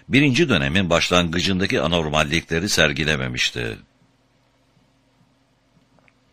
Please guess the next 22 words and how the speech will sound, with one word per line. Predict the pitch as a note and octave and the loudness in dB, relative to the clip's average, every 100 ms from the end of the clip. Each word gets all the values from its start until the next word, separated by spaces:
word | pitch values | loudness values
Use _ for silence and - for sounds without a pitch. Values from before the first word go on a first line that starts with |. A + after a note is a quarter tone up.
| _ _ - - - | _ _ -20 -20 -8
Saros, | - G2+ D2+ - - | 2 4 4 -2 -6
yedi | - F2 G2+ | 0 2 4
Ağustos | E2 E2+ F2 - | 4 2 -2 -2
bin | F2 | -2
dokuz | D#2 - D#2+ | -2 -4 -2
yüz | D#2 | -2
on | D2 | -2
beş, | C2 - | -4 -4
Cumartesi, | F#2 F2 D#2+ D2+ - B1+ - _ - | 0 2 2 -2 -4 -4 -8 _ -4
saat | - E2 F#2 | 2 4 4
yedi | D2+ E2+ | 4 0
on | E2 C#2+ C2+ | 0 -2 -4
beş. | B1 - - _ _ _ _ _ _ _ - - - | -2 -4 -4 _ _ _ _ _ _ _ -20 -20 -2
Ahmet | G#2+ C#3 E3 | 0 4 2
Fevzi | - C#3 A2+ C3 | 4 2 2 2
Bey | F2+ | 2
ordu | D2 E2+ F2 A#2+ | 2 0 0 -4
komutanının | E2 D2+ D2 C#2 D2 F2 | -4 -4 -4 -4 -2 -2
emrini | D2+ D2 C#2+ E2 F2 | -2 -2 -4 -2 0
anında | - A2 A2 F#2 F#2 G#2+ | 2 2 2 0 0 -2
tümenlere | E2+ E2 D2 D#2 E2 | 0 -2 0 0 0
bildirdi. | C#2+ C2+ C#2 A#1+ C2 | -2 -4 -6 -4 -6